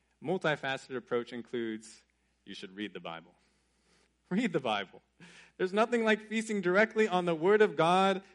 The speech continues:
via the excellent translations of the Bible we have into our language. It's readily available today.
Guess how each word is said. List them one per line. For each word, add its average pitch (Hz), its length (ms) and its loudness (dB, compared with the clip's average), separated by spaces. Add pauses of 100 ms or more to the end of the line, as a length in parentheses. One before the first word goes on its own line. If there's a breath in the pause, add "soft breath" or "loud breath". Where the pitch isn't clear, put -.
(160 loud breath)
via 190 340 4
the 165 300 2
excellent 190 520 -2
translations 190 720 0
of 170 100 -4
the 170 100 0
Bible 165 340 0
we 170 160 -2
have 151 260 -4
into 143 240 -8
our 123 160 -2
language. 92 540 -12 (1500)
It's 160 200 -10
readily 190 460 2
available 135 440 -2
today. - 240 -20